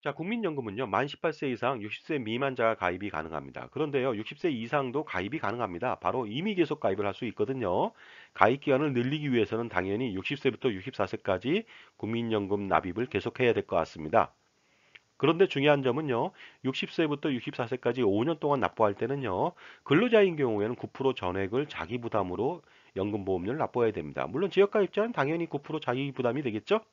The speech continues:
자, 일곱 번째는요. 조기 노령연금과 관련된 사항이 되겠습니다. 조기 노령연금이라고 하는 것은요. 자기가 받을 수 있는 나이 대비 오 년까지 빨리 받을 수 있거든요.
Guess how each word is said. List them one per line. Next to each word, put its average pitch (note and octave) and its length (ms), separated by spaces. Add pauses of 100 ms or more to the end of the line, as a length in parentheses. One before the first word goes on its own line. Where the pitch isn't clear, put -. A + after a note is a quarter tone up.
(840)
자, D#3 120
일곱 G#3 320
번째는요. G3+ 460
조기 A#3+ 440
노령연금과 D3+ 760
관련된 A2+ 480
사항이 G#2 260
되겠습니다. D#2+ 440
조기 G#3+ 340
노령연금이라고 B2 840
하는 F2+ 200
것은요. F2+ 640 (280)
자기가 A2+ 520
받을 B2 260
수 B2 140
있는 B2 240
나이 G2+ 260
대비 G#2 460 (260)
오 A#2+ 260
년까지 C3+ 600
빨리 C4 240
받을 E3+ 180
수 C3 140
있거든요. G2+ 440